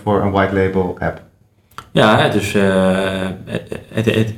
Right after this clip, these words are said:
Speaker 2: de Go Here White Label is natuurlijk ook een, een extra communicatiekanaal,
Speaker 1: Mhm.
Speaker 2: hè? Dus dat is denk ik ook wel een groot voordeel voor, voor een, eh, in dit geval een airline als Transavia. Dat je bij, bij wijze van spreken, hè, ook push notifications kan sturen,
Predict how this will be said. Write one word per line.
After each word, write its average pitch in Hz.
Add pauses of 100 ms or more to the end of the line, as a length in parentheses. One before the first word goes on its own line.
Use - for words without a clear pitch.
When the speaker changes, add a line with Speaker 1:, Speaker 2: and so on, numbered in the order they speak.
(120)
Speaker 2:
de 110
Go 110
Here 113
White 110
Label 104
is 104
natuurlijk 101
ook 98
een, 95
een 98
extra -
communicatiekanaal, 92
Speaker 1:
Mhm. 117
Speaker 2:
hè? 131 (280)
Dus 87
dat 90
is 87
denk 87
ik 87
ook 90
wel 90
een 87
groot 87
voordeel 90
voor, 87 (360)
voor 85
een, 82
eh, 82
in 90
dit 87
geval 87
een 87
airline 90
als 92
Transavia. 87 (640)
Dat 90
je 95
bij, 87
bij 90
wijze 87
van 90
spreken, 87
hè, 95
ook 90 (220)
push 113
notifications 107
kan 104
sturen, 101